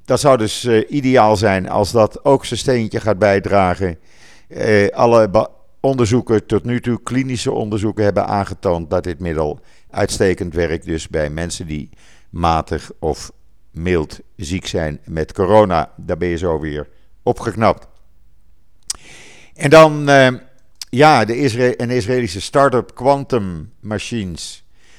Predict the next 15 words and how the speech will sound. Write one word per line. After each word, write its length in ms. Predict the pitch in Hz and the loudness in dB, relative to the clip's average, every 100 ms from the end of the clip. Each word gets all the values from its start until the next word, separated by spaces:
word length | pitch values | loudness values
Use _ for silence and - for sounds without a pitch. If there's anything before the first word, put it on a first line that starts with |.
| - | -20
heeft 220 | - 104 - | -4 -4 0
zomaar 280 | 127 117 | 0 0
vijftig 460 | 101 123 110 - 101 | -2 0 -2 -4 -8
miljoen 500 | 101 98 98 95 92 - | -6 -6 -4 -6 -8 -10
dollar 500 | 90 107 101 95 - | -4 -2 0 -2 -4
opgehaald 760 | 104 - - 85 87 85 82 - | -8 -8 -10 -8 -6 -6 -8 -12
in 260 | 92 87 87 | -10 -10 -12
een 180 | 85 | -16
financiering. 880 | 76 101 82 80 - 113 92 80 76 | -12 -12 -12 -12 -10 -8 -8 -8 -10
En 100 | 87 | -12
dan 100 | 85 | -12
zult 220 | 85 87 | -10 -10
u 40 | 82 | -10
vragen, 500 | - 98 92 85 87 - - - - - - | -8 -6 -6 -8 -10 -14 -20 -20 -20 -20 -20
wat 500 | - 101 107 - | -4 0 0 -2